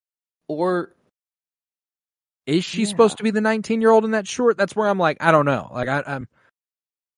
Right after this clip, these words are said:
Speaker 1: Yeah, I don't know. Yeah, I don't, guess we have,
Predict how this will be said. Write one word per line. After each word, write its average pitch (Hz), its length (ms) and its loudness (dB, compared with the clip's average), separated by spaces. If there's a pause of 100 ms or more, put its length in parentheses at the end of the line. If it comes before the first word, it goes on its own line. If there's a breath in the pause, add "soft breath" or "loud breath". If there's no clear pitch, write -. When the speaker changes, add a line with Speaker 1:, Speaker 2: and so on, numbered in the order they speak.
(120)
Speaker 1:
Yeah, 107 260 -12
I 110 40 -12
don't 110 140 -14
know. 95 300 -14
Yeah, 110 180 -12
I 90 40 -10
don't, 92 180 -16 (480)
guess - 200 -10
we 214 80 -10
have, 175 120 -6